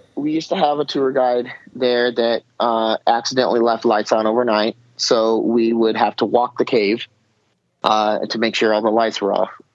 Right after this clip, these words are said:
Well, one night, um, I was late guide, and I had another tour guide with me, uh, and I told her, "Hey, go up to the upper levels, check all the lights, and I'll go down to the lower levels, and I'll check all the lights."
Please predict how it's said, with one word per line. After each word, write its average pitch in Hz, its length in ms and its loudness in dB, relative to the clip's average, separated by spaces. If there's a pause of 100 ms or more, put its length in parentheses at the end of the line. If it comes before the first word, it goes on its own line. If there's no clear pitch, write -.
(1300)
Well, 127 340 2
one 151 220 2
night, 135 360 0 (260)
um, 123 480 0 (160)
I 127 140 2
was 127 200 -2
late 113 220 -2
guide, 113 320 0 (200)
and 113 600 -4
I 123 140 0
had 120 120 0
another 123 320 0
tour 113 260 0
guide 110 280 2
with 107 200 -2
me, 107 420 -2
uh, 101 380 2
and 101 440 0 (720)
I 110 160 2
told 117 280 0
her, 127 400 0 (120)
"Hey, 123 240 -2
go 127 180 -2
up 110 120 -4
to 151 100 -4
the 135 160 2
upper 123 140 -2
levels, 120 460 0 (300)
check 131 220 -2
all 127 80 2
the 123 120 2
lights, 117 400 0 (100)
and 117 100 0
I'll 117 60 0
go 113 100 2
down 107 160 0
to 110 60 0
the 110 160 2
lower 107 340 2
levels, 104 360 0
and 101 80 -2
I'll 95 120 2
check 95 180 0
all 101 160 2
the 107 60 2
lights." 107 340 -2